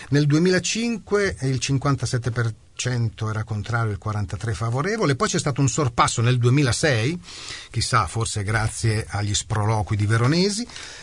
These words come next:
eh, quindi il cinquantatré per cento era favorevole, il quarantasette contrario, poi c'è stato quasi un pareggio nel duemilanove, adesso patatrac, dopo quello che è successo e che sta succedendo e continua a succedere in Giappone,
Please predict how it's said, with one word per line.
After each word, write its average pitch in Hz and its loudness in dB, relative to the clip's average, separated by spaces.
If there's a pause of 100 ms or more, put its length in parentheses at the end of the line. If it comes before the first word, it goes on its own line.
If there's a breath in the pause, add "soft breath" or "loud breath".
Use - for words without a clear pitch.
(140 loud breath)
eh, 117 2 (320)
quindi 175 2
il 131 4
cinquantatré 160 2
per 147 0
cento 147 0
era 120 2
favorevole, 123 2
il 104 0
quarantasette 117 -2
contrario, 175 0
poi 180 -2
c'è 147 0
stato 147 -2
quasi 143 2
un 127 2
pareggio 135 2
nel 127 2
duemilanove, 170 2
adesso 139 2
patatrac, 120 2
dopo 123 0
quello 139 2
che 120 0
è 120 0
successo 120 -2
e 110 -4
che 107 -4
sta 117 -2
succedendo 113 0
e 104 -2
continua 104 -2
a 90 -2
succedere 104 -4
in 110 0
Giappone, 131 0